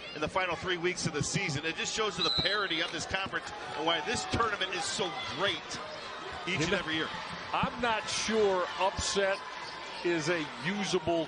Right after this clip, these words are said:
Speaker 2: term when it comes to the Mid-American Conference. I, I'm really not. I've been around
Speaker 1: You know what I'm
Speaker 2: this
Speaker 1: saying, though.
Speaker 2: conference for over thirty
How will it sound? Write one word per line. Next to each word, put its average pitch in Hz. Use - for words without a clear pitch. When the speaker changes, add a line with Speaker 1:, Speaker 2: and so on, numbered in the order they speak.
Speaker 2:
term 180
when 151
it 143
comes 170
to 151
the 156
Mid-American 147
Conference. 127
I, 147
I'm 160
really 175
not. 139
I've 147
been -
around 143
Speaker 1:
You 175
know 220
what 202
I'm 185
Speaker 2:
this 156
Speaker 1:
saying, 180
though. 190
Speaker 2:
conference 208
for 165
over 180
thirty 202